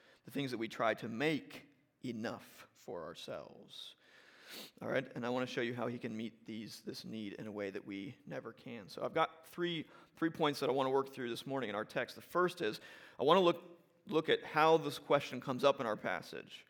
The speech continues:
our, this need that we have for enough. All right, so I want to talk about that for a minute. And then I want to see, want to show you why, uh, how Jesus presents himself as being enough,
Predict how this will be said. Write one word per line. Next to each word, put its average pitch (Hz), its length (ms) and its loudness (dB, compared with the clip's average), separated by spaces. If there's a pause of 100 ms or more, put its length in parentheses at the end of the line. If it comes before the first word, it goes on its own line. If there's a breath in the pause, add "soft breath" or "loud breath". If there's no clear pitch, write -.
(520 soft breath)
our, 127 200 6
this 117 340 -2
need 143 360 -2
that 123 80 4
we 110 120 -2
have 117 260 2
for - 140 -4
enough. 104 520 -4 (100)
All 101 60 -4
right, 127 160 -2
so - 120 -6
I - 20 -2
want 127 160 -4
to - 20 -16
talk 135 140 0
about 127 180 2
that 123 180 0
for 117 80 -6
a 104 40 -4
minute. 107 240 -4 (320 loud breath)
And 139 120 -2
then 160 80 6
I - 20 8
want 175 180 6
to 165 80 0
see, 147 380 -2 (260)
want 135 220 0
to - 60 -8
show 147 80 6
you 139 120 6
why, 117 460 2 (220)
uh, 113 180 -2
how 143 160 -2
Jesus 160 380 -2
presents 135 360 0
himself 139 600 0
as 131 220 2
being 139 320 -2
enough, 117 320 -2